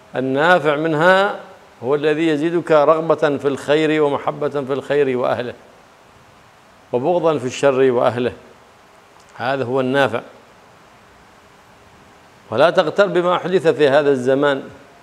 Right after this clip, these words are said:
من علوم يظنها الناس أنها علوم زيان، وهي ليست من علوم الزيان،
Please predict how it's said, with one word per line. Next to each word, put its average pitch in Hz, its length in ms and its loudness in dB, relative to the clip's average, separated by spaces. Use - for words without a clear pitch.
من 151 300 -2
علوم 151 760 0
يظنها 170 540 2
الناس 185 400 0
أنها 196 280 2
علوم 175 480 2
زيان، 151 420 2
وهي 151 560 2
ليست 170 420 0
من 151 120 -2
علوم 147 380 0
الزيان، 123 480 -2